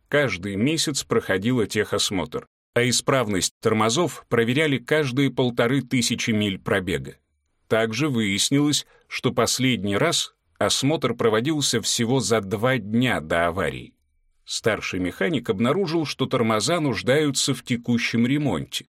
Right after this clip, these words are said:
и сделал запись, чтобы их отрегулировали.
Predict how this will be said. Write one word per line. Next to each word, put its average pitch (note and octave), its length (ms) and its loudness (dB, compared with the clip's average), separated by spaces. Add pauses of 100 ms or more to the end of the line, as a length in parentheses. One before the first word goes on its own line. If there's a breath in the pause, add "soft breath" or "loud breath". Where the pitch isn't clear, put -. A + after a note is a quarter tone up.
(420)
и G2+ 120 -2
сделал A#2+ 460 2
запись, C#3+ 580 -2
чтобы G#2 340 -2
их C3+ 360 -2
отрегулировали. F#2+ 920 -2